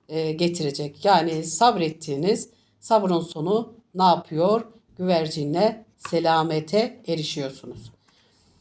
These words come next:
Ve bu durum gerçekten belki de bir barışmayı, bir güzel haberleri de peşinde getireceğini gösteriyor. Yani avra-, burada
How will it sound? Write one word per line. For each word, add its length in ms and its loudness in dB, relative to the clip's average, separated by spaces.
Ve 260 0
bu 120 0
durum 460 2
gerçekten 640 2
belki 280 0
de 120 -2
bir 180 -2
barışmayı, 760 -4
bir 180 -8
güzel 320 -4
haberleri 640 0
de 200 0
peşinde 560 0
getireceğini 760 -4
gösteriyor. 560 -6
Yani 140 -2
avra-, 480 0
burada 440 0